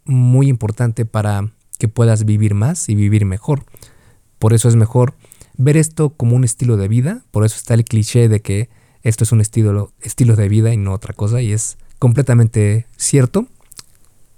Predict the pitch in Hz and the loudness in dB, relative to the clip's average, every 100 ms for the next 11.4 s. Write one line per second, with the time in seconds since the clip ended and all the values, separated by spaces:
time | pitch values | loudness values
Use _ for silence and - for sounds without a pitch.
0 | _ - 127 113 139 170 160 156 131 139 | _ 0 2 2 2 2 0 0 0 0
1 | 123 110 110 143 156 202 120 110 - 110 | -2 -2 -2 -2 -2 -4 -4 -4 0 0
2 | 123 - 120 120 - _ _ - 113 113 | 0 0 -2 -2 -8 _ _ -2 0 2
3 | 120 113 107 104 113 180 - _ - _ | 2 0 0 -2 -2 -4 -8 _ -20 _
4 | _ 127 123 131 160 156 135 123 147 156 | _ -2 0 2 0 0 0 0 0 0
5 | 156 - 131 123 117 123 117 113 110 110 | -2 -4 -2 -2 0 -2 0 0 0 0
6 | - - - 117 117 110 - 110 107 120 | -4 -12 -8 -4 -2 -2 0 0 0 -2
7 | 113 107 104 101 - _ 127 117 - 110 | -2 0 -2 -4 -6 _ 0 0 0 -2
8 | 104 95 127 139 185 _ - 117 131 131 | 0 0 0 0 -4 _ -4 -2 2 2
9 | 127 127 123 - _ - _ 120 117 - | 2 2 0 -4 _ -20 _ 0 0 0
10 | 127 123 117 160 147 160 180 - _ - | -2 0 0 0 0 0 -2 -6 _ 0
11 | 135 - 135 | 0 2 -2